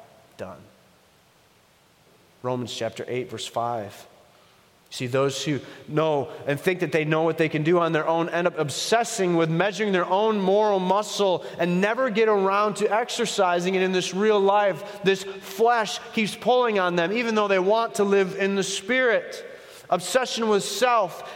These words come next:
in the matters is a dead end, where God leaves us out in the open to a spacious and free life.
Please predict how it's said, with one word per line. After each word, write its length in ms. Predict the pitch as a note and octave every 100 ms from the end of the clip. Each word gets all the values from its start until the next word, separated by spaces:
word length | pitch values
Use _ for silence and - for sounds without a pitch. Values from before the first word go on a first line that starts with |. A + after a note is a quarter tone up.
| F#3
in 100 | G3
the 80 | F#3+
matters 540 | G3 A3 A#3+ A3 F#3
is 100 | F#3+
a 80 | F#3+
dead 280 | F3+ G#3+ A3
end, 500 | B3 A#3+ F3+ C#3 B2+ - - - - - _ _ _ _ _ _
where 140 | D3 C#3
God 340 | E3 E3 D3
leaves 260 | D3 C#3+ C#3
us 140 | - -
out 180 | D3+
in 100 | D3+
the 140 | C#3 D3
open 400 | D#3+ - A#2+ G#2 - - - - _ _ _ _ _ _ _ _ _ _
to 120 | - C#3
a 60 |
spacious 760 | - - E3 D#3 - C3+ - - -
and 180 | C3 A#2
free 720 | - - D#3 C3+ A2+ G#2+ G#2 - - _ _ _ -
life. 760 | G#2+ G2+ G2 - - - -